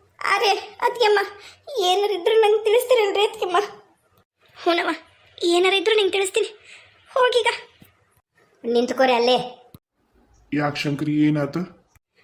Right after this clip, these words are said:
Speaker 1: ನಿಮಗೆ ನಾನು ಮೊನ್ನೆ ಹೇಳಿದ್ನೋದಿಲ್ಲ, ಯಾವ್ದ ಕಾರಣಕ್ಕೂ ಹೋಗ್ಬಾರ್ದು ದಿವ್ಸಕ್ಕೆ ಪೌಸಕ್ಕೆ ಅಂತ ಹೇಳಿ. ಮತ್ತ ಎದಕ್ ಹೋದ್ರಿ ನೀವು ಅಲ್ಲಿಗೆ? ಆ,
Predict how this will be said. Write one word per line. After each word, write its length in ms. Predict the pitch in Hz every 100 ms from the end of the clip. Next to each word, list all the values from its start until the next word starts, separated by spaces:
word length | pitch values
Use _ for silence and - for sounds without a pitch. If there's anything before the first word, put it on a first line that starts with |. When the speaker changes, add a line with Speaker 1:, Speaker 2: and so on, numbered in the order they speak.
| _ _ _ _ _ 262
Speaker 1:
ನಿಮಗೆ 300 | 254 269 262
ನಾನು 340 | 262 254 254
ಮೊನ್ನೆ 300 | 233 262 302
ಹೇಳಿದ್ನೋದಿಲ್ಲ, 600 | 302 285 294 262 262 302 240 - _ _ _ -
ಯಾವ್ದ 380 | 226 226 269 277 285
ಕಾರಣಕ್ಕೂ 520 | - 262 302 311 339
ಹೋಗ್ಬಾರ್ದು 800 | 294 285 285 277 262 254 262 262
ದಿವ್ಸಕ್ಕೆ 360 | 247 254 294 277
ಪೌಸಕ್ಕೆ 480 | 277 247 254 262 240
ಅಂತ 140 | 220
ಹೇಳಿ. 440 | 262 240 226 - - - - - -
ಮತ್ತ 220 | 285 285 370 - - _ -
ಎದಕ್ 220 | 269 302
ಹೋದ್ರಿ 220 | 370 339 277
ನೀವು 160 | 262
ಅಲ್ಲಿಗೆ? 260 | 233 208 202
ಆ, 600 | - - 311 494 480